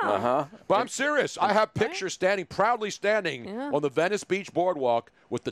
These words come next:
Speaker 2: Doctor Kush
Speaker 1: Mm.
Speaker 2: sandwich board.
Speaker 1: So he'd get a hundred bucks per, uh,
Speaker 2: Per
Speaker 1: diagnosed
Speaker 2: prescription.
Speaker 1: prescription?
Speaker 3: Yeah,
Speaker 2: And
Speaker 3: yeah.
Speaker 2: the diagnose, I mean, this was an extensive thing. They
Speaker 1: Yeah.
Speaker 2: do blood
Speaker 1: I mean,
Speaker 2: tests.
Speaker 1: do you have
Speaker 2: They
Speaker 1: to do a physical?
Speaker 2: No,
Speaker 1: A
Speaker 2: no.
Speaker 1: full
Speaker 2: You sit down and you say,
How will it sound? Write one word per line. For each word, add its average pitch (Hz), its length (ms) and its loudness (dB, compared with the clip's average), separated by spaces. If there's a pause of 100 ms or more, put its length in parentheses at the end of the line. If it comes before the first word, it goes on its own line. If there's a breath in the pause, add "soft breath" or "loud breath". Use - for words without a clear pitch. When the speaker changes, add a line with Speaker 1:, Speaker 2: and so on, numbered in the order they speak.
Speaker 2:
Doctor 143 380 0
Kush - 520 -4
Speaker 1:
Mm. 92 220 -8
Speaker 2:
sandwich 120 540 -2
board. 98 360 -6
Speaker 1:
So 151 140 0
he'd 185 140 -2
get 196 120 2
a 143 60 0
hundred 156 340 -4
bucks - 360 -2
per, 147 420 -2
uh, 131 200 0
Speaker 2:
Per 180 260 2
Speaker 1:
diagnosed 131 320 2
Speaker 2:
prescription. - 340 0
Speaker 1:
prescription? 143 520 -6
Speaker 3:
Yeah, 190 180 -2
Speaker 2:
And 165 100 -2
Speaker 3:
yeah. 214 60 0
Speaker 2:
the 202 80 -4
diagnose, 254 480 0
I - 20 -2
mean, 202 220 -2
this 247 180 -2
was 247 140 -2
an 208 120 2
extensive 175 540 -2
thing. 185 280 0
They 139 120 2
Speaker 1:
Yeah. 127 160 4
Speaker 2:
do 135 60 -2
blood 175 220 2
Speaker 1:
I - 0 -
mean, - 40 -20
Speaker 2:
tests. 180 320 2
Speaker 1:
do 139 60 2
you 156 60 4
have 139 40 -2
Speaker 2:
They 127 60 -8
Speaker 1:
to 139 80 0
do 139 40 4
a 117 40 4
physical? 180 640 -2
Speaker 2:
No, 320 360 2
Speaker 1:
A - 40 -8
Speaker 2:
no. 156 160 0
Speaker 1:
full 156 100 -2
Speaker 2:
You 190 80 -4
sit - 320 0
down 220 240 4
and 208 80 -4
you 190 60 -8
say, 196 240 -2